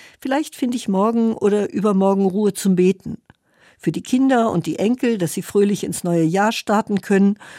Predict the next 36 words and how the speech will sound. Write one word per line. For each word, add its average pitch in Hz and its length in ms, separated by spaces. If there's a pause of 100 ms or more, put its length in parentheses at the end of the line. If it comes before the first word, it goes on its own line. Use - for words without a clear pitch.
(140)
und - 140
fröhlich 170 480
ihre 160 220
Wege 156 280
gehen. - 440 (420)
Für - 160
die 185 120
Geburt, 220 420
die 175 80
bevorsteht, 156 760
für 196 140
die 196 100
Kranken, 240 460
die 170 140
noch 175 160
immer 226 260
Geduld 226 400
haben 151 280
müssen. - 420 (840)
Mir 247 280
tut - 200
das 254 160
Beten 208 360
gut. - 480 (120)
Es 165 120
entlastet - 640
mich, 131 320
wenn 160 80
ich 165 160
Gott 185 180
sagen 185 360
kann, 180 260
was 165 120
mich 180 200
unruhig 156 420
macht. - 380